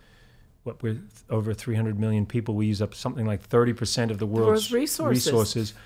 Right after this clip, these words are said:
Speaker 1: It's not sustainable. At some point, like you said,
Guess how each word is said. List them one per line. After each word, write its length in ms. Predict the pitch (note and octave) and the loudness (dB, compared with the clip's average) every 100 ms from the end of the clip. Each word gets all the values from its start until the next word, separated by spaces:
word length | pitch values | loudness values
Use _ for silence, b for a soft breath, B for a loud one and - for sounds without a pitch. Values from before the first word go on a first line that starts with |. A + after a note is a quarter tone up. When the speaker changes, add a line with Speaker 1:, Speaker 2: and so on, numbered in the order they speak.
| B B B B _ _ _ _ _ _ _ - | B B B B _ _ _ _ _ _ _ -6
Speaker 1:
It's 200 | - C#3+ | -2 2
not 200 | C3 - | 0 0
sustainable. 720 | A#2 - B2 A#2+ G#2+ A#2 A2 - - - - D3+ - - - | -6 -2 0 0 0 -2 -4 -12 -20 -20 -20 -20 -20 -12 -6
At 140 | C#3 | -4
some 260 | - D#3 D#3+ | 2 2 2
point, 260 | D3 C3 | -2 -2
like 200 | C3 B2+ | 0 0
you 60 | B2 | -2
said, 440 | - D3+ C3 A2 | 2 2 2 0